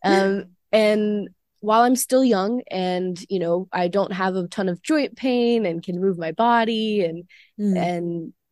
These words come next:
Speaker 1: while I'm not tied down, like, I'm not dating, I'm not married, you know, don't have a career job somewhere, I want to go try to be in some sort of ice show like Disney on Ice or Cirque du Soleil.
Speaker 2: Mm-hmm.
Speaker 1: And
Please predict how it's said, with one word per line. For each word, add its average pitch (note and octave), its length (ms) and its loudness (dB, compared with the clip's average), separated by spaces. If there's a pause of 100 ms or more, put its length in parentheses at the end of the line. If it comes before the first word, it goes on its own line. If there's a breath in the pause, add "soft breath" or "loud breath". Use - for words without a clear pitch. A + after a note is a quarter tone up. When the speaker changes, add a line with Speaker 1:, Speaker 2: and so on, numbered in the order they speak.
(260)
Speaker 1:
while F#3 240 0
I'm F#3 120 0
not F3+ 200 -2
tied F3 320 -4
down, G3+ 300 2
like, E3+ 180 -4
I'm E3+ 80 -6
not F3 260 -6
dating, G3 400 2
I'm E3 120 -6
not D#3+ 200 -8
married, F3+ 580 -2
you E3+ 120 -4
know, E3 400 -6 (180)
don't F3 240 -4
have F3 320 -2
a E3 140 -4 (120)
career F#3 720 0
job E3+ 520 -2
somewhere, E3+ 520 -4 (520 soft breath)
I F3+ 180 0
want F#3+ 360 0
to G#3 180 -4
go F#3+ 200 0
try F3+ 380 0
to F3 140 -4
be F3+ 420 -4
in E3+ 100 -4
some F3+ 220 -6
sort F3+ 180 -4
of E3+ 60 -4
ice F3 220 -2
show E3 260 -2
like E3 240 -4
Disney F3 320 -4
on E3+ 100 -6
Ice E3+ 300 -6
or E3+ 60 -4
Cirque E3+ 240 -8
du F3 80 -8
Soleil. E3 420 -4 (400 soft breath)
Speaker 2:
Mm-hmm. G#3 160 2
Speaker 1:
And F3 400 2